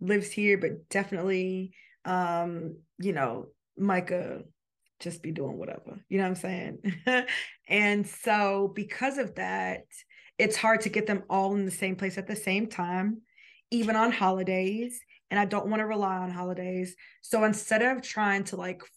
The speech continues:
force everybody at the same time to be here at the same time, I'm just gonna pick a day of the month. I'm gonna do the best I can to make it on a day where everybody can show up. And I'm gonna be like, "Hey guys, this is what we're doing. This is the day we're doing it on.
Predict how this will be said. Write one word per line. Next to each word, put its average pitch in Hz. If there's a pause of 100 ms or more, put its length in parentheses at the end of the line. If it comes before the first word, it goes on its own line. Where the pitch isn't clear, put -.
force 208
everybody 196
at 190
the 185
same 185
time 202
to 262
be 262
here 262
at 254
the 254
same 262
time, 262 (360)
I'm 226
just 247
gonna 208
pick 294
a 269
day 262
of 226
the 240
month. 240
I'm 208
gonna 214
do 196
the 185
best 226
I 240
can 240
to 220
make 214
it 226
on 214
a 202
day 214
where 208
everybody 214
can 202
show 214
up. 226 (380)
And 214
I'm 214
gonna 214
be 214
like, 202
"Hey 359
guys, 294 (100)
this 262
is 247
what 285
we're 269
doing. 262
This 262
is 233
the 254
day 247
we're 247
doing 240
it 233
on. 226